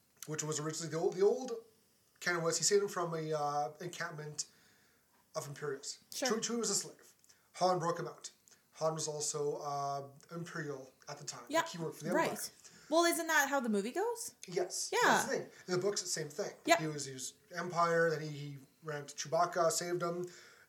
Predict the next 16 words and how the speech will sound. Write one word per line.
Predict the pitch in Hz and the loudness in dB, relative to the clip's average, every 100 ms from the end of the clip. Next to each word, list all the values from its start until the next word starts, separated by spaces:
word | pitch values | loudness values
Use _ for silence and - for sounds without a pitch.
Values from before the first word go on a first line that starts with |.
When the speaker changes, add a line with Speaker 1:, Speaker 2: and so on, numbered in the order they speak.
| 151 | -6
Speaker 1:
They | |
got | 147 160 | 0 2
out | 175 | 2
there, | 170 | 0
became, | 175 165 160 151 147 147 | -4 -6 -8 -6 -6 -6
um, | 139 135 135 139 | -6 -6 -8 0
smugglers, | - 170 180 170 170 165 165 | 2 4 2 2 -2 -2 -4
kind | - 156 147 | -6 -6 -6
of, | |
you | 139 | -8
know, | |
pirates. | 135 - 160 156 165 160 - - - | -10 -4 -2 0 -2 -2 -4 -4 -2
Speaker 2:
Yep. | 254 330 - - | -2 -2 -4 -6
Speaker 1:
Worked | 156 165 - | -4 -4 -6
some | 160 | -2
jobs, | 147 143 143 139 - | 2 2 0 -4 -6